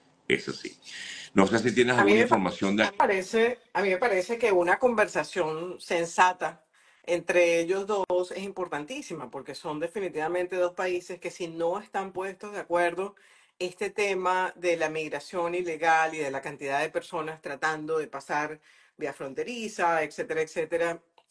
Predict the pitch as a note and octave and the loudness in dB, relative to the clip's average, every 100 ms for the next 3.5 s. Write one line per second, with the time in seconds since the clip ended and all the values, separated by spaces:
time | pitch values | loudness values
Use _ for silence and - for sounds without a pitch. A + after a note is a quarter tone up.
0 | _ _ - F3 D#3+ D3+ C#3 D#3+ D3+ A#2+ | _ _ -2 0 0 -2 0 0 0 -2
1 | - E3 D3+ F3 D#3+ D#3 D3 D3 E3+ F3 | 0 0 2 2 4 4 2 2 2 2
2 | F#3 A3 A3+ A#3 A3 A3+ A3 F#3+ - F#3 | 2 0 0 0 0 0 2 -2 2 6
3 | F3+ F#3+ C#3+ C3+ | 6 4 -2 -6